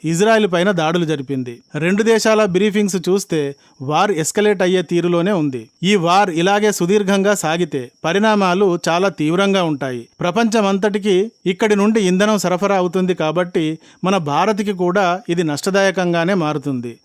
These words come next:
మరి ఈ యుద్ధం ఎలా ఆగుతుంది? వీరు దాడులు ఎలా ఆపుతారు అంటే, ఇరాన్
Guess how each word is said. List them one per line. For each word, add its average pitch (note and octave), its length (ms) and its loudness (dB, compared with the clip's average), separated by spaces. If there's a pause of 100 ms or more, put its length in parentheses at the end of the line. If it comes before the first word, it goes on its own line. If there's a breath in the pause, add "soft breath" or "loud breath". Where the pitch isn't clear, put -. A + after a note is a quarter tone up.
(140)
మరి G#3+ 180 2 (100)
ఈ - 20 2 (120)
యుద్ధం F#3 240 2 (100)
ఎలా G3+ 100 2 (140)
ఆగుతుంది? E3 600 -2
వీరు G#3 260 2 (100)
దాడులు G3+ 300 2 (120)
ఎలా G3 100 2 (140)
ఆపుతారు F#3 420 0 (100)
అంటే, E3 240 -2 (440 soft breath)
ఇరాన్ G#3 260 2